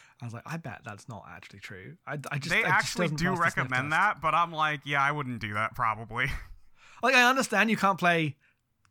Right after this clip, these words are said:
Speaker 1: ten years of a mobile game, but, uh, I'd probably just let it sit.
Speaker 2: Yeah, you only have to
Speaker 1: Really?
Speaker 2: clear, like, the first sixty-four chapters of the mobile game, which sounds like a lot more than it actually is.
Speaker 1: Was that
Speaker 2: Uh,
Speaker 1: when the story was written?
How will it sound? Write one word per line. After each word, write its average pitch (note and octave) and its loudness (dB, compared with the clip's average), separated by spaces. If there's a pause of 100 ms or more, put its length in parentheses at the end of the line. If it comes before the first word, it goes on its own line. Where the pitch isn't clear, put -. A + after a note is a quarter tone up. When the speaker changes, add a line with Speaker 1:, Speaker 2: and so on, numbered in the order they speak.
(160)
Speaker 1:
ten F#3 4
years E3+ 4
of E3 2
a - 2
mobile E3 2
game, G#3+ 0 (580)
but, C3+ -4 (120)
uh, C3+ -4
I'd D#3 0
probably D3+ -2
just C#3 -6 (100)
let B2+ -8
it A2+ -14 (180)
sit. - -14 (260)
Speaker 2:
Yeah, F#3 -2
you G3+ -4
only D4+ -6
have C#4 -4
to - -6
Speaker 1:
Really? A3 -8
Speaker 2:
clear, G3+ -2
like, E3 -2
the E3 -8
first - -2
sixty-four D3 -6
chapters C3 -4
of G2 -8
the G#2+ -2
mobile C3+ -6
game, G2+ -8
which A#2 -6
sounds F3 0
like G3 -2
a E3+ -4
lot C#3+ 0
more C#3 -4
than C3 -2
it A#2 0
actually A2 -4
is. B2+ -8 (300)
Speaker 1:
Was F3+ 2
that G#3+ 6
Speaker 2:
Uh, A3+ 4
Speaker 1:
when G3 4
the G3 2
story F#3+ 2
was F3 2
written? F#3 0